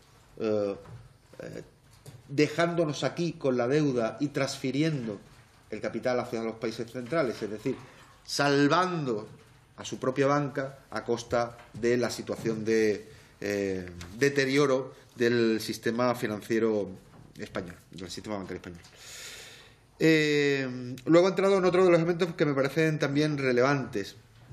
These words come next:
que es el de la concentración. Eh, sus datos, luego los, los tomaré, eh, del diario de sesiones porque me parece que son, que son muy, muy llamativos y muy interesantes,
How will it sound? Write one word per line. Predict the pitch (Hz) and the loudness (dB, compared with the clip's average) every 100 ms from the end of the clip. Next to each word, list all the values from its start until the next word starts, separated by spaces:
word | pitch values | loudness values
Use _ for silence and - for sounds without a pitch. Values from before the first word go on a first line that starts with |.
| - - - - - | -12 -12 -16 -18 -4
que | 139 | 0
es | 135 | 2
el | 127 | 4
de | |
la | 127 | 2
concentración. | 120 - 117 107 107 143 110 92 - - - - - - | 0 -6 -8 -6 -2 0 0 -2 -14 -20 -20 -20 -20 -10
Eh, | - 107 101 98 95 92 92 90 87 | -2 0 2 2 0 0 0 -2 -6
sus | - 104 98 101 | -6 -6 -6 -2
datos, | 113 120 127 127 123 104 107 101 | -2 0 0 0 -2 -10 -12 -4
luego | 107 113 | 2 2
los, | 113 | 2
los | 110 101 113 - | 0 -2 -2 -4
tomaré, | 113 110 117 120 117 - | -4 2 4 4 2 -6
eh, | 104 107 104 90 69 76 | -14 -10 -10 -12 -14 -12
del | 101 104 107 110 | -6 -4 -4 0
diario | 117 117 | 2 2
de | 113 | 0
sesiones | 120 127 131 | -2 -6 -6
porque | 123 101 | -6 -10
me | 101 | -8
parece | 98 98 110 104 - - - - | -8 -4 -4 -4 -8 -20 -20 -14
que | - | -8
son, | 98 98 98 98 101 98 - | -6 -6 -6 -10 -14 -16 -16
que | |
son | - 95 95 | -14 -12 -10
muy, | 98 92 - - - - - - - | -8 -8 -10 -12 -20 -20 -20 -20 -6
muy | 110 | 0
llamativos | 110 107 117 117 117 | 0 2 2 0 0
y | |
muy | 117 | -4
interesantes, | 113 113 113 143 143 160 | -2 -2 0 -2 0 -4